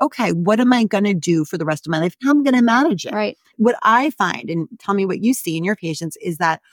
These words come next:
Speaker 1: even the option of having a discussion is off limits.
Speaker 2: Off
Speaker 1: It is
Speaker 2: limits.
Speaker 1: completely shut down. There is literally, there is no option. When they say, "What about H R T?"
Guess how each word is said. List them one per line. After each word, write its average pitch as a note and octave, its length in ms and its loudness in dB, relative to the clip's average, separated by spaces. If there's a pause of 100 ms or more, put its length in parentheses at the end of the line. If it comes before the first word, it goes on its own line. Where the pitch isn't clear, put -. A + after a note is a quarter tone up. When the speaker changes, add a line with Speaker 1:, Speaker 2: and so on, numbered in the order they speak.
(220)
Speaker 1:
even C4 320 4
the B3+ 240 -2
option G3+ 400 0
of F3 80 -4
having F#3+ 520 -2
a G3 120 -2
discussion - 800 -4 (560)
is G3+ 240 2 (260)
off G3+ 240 0
limits. F#3 200 -6
Speaker 2:
Off G3 220 0
Speaker 1:
It G3+ 120 4
is G#3 140 2
Speaker 2:
limits. - 140 -12
Speaker 1:
completely A#3 680 -2
shut A3 300 -2
down. E3+ 440 -2 (360)
There G3+ 140 2
is A3 400 2
literally, G3+ 920 0 (500)
there A3 200 2
is A#3+ 220 2
no F#3+ 120 0
option. D#3 340 -4
When G3 80 0
they G3+ 100 -2
say, G3+ 120 -2
"What G3+ 160 -2
about A#3+ 260 -2
H A3 220 -4
R G#3 100 -2
T?" F3+ 340 -4